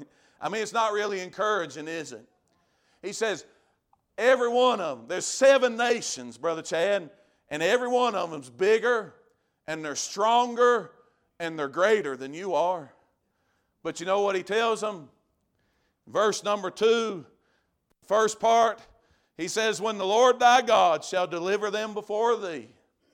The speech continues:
<laughs> What he's saying is this, "I'm faithful in the conflict.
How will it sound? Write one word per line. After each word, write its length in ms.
<laughs> 600
What 180
he's 140
saying 420
is 140
this, 420
"I'm 220
faithful 440
in 80
the 60
conflict. 760